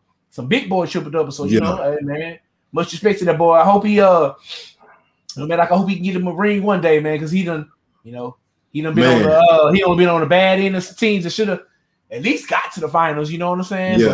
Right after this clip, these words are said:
Speaker 1: But, you know,
Speaker 2: yeah.
Speaker 1: he took
Speaker 2: You,
Speaker 1: a lot of
Speaker 2: you
Speaker 1: flack
Speaker 2: think,
Speaker 1: for that.
Speaker 2: <clears throat> you think, you think he gonna be the next Carmelo, man?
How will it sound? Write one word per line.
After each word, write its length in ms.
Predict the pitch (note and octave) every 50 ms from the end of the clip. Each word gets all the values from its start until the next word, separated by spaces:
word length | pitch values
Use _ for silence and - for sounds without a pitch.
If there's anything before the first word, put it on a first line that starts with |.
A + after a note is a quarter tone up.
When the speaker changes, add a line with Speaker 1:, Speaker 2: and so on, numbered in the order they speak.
| F2 E2 D#2
Speaker 1:
But, 100 | - -
you 180 | F2+ G2+ G#2 G#2
know, 60 | F#2+ F2 D#2+
Speaker 2:
yeah. 80 | D2+ - - _ _ _ -
Speaker 1:
he 60 | E3+ E3+
took 120 | F#3 G#2 A2+
Speaker 2:
You, 60 | A2+
Speaker 1:
a 20 | -
lot 200 | F3+ F#3 - G3+
of 60 | F#3
Speaker 2:
you 80 | A#3 A3+
Speaker 1:
flack 120 | G#3+ G3
Speaker 2:
think, 180 | - B2 A#2 G2+
Speaker 1:
for 80 | D#3+
that. 160 | C#3+ B2 - - _ _ _ _ - -
Speaker 2:
<clears throat> 340 | A3+ A3+ G#3 F#3 C#3 B2 A#2+
you 80 | A#2+ -
think, 320 | - C3 B2 B2 A2+ - - - - -
you 200 | - - G#2 B2+ A2+
think 220 | - B2 A2+ A2 G#2+
he 80 | A#2+
gonna 160 | A2 A2+ G#2+
be 80 | G#2+ A2
the 100 | G#2 G#2
next 400 | G#2+ A2 G#2 G#2 - - - -
Carmelo, 480 | - A#2 G2+ G#2+ A2+ A2+ A2 G#2+ G#2 G#2
man? 380 | G#2 G#2+ G#2 G2+ G2+ G2 -